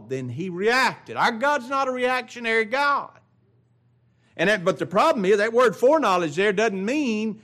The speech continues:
a, a, a, him gaining knowledge. It's literally the word foreordained.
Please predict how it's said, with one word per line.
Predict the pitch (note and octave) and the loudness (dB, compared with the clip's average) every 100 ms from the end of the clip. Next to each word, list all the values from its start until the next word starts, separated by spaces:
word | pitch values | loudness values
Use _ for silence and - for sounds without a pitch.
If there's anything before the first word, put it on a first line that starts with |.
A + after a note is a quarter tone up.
| _ _ E3 | _ _ 0
a, | F3 C#3 A2+ | 2 2 -2
a, | - D#3+ B2+ A2 _ _ _ - | -2 0 -2 -8 _ _ _ -4
a, | D3+ C3+ B2+ - _ | -4 -4 -10 -16 _
him | C3+ G3 A3+ E3 | -2 2 2 2
gaining | G3+ B3 B3 G3 F3 | 4 4 2 0 0
knowledge. | B3+ D#4+ C#4+ G#2+ E2 - - - _ _ _ _ _ _ _ | 2 4 2 -2 -12 -20 -20 -20 _ _ _ _ _ _ _
It's | - | -4
literally | D3 D4+ E4 D#3+ | 2 4 4 2
the | E3 | 0
word | F3+ E3+ | 2 0
foreordained. | - G3+ G3+ F3+ D#3 F3 C#4+ G3+ - | 0 0 2 4 2 0 0 -4 -10